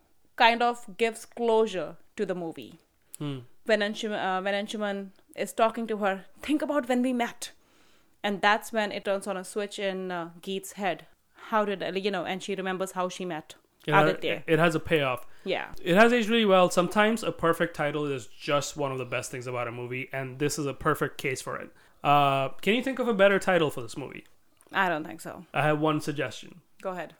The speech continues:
Speaker 2: Punjab Mail.
Speaker 1: No, it's not fully shot in Punjab.
Speaker 2: That's a garbage t-, title.
Speaker 1: <laughs>
Speaker 2: Uh, I have Ishq Via Bhatinda or Love Via Bhatinda.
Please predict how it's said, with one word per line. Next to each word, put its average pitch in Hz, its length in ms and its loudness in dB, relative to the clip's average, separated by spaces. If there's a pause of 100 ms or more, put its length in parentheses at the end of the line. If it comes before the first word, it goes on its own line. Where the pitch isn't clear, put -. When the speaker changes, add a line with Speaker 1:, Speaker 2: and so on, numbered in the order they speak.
(100)
Speaker 2:
Punjab 160 440 8
Mail. 147 240 2 (720)
Speaker 1:
No, 247 300 0
it's 233 140 -6
not 202 280 0 (120)
fully 185 200 -2
shot 165 180 -4
in 156 140 -8
Punjab. 170 400 -6 (220)
Speaker 2:
That's 151 180 -2
a - 20 0
garbage 123 380 -4
t-, - 100 -8 (120)
title. 143 360 -2
Speaker 1:
<laughs> 262 160 -6
Speaker 2:
Uh, 143 600 6
I 151 140 6
have 185 340 6
Ishq 202 340 6
Via 175 240 10
Bhatinda 156 640 4
or 151 400 6
Love 151 340 6
Via 147 220 6
Bhatinda. 127 380 -6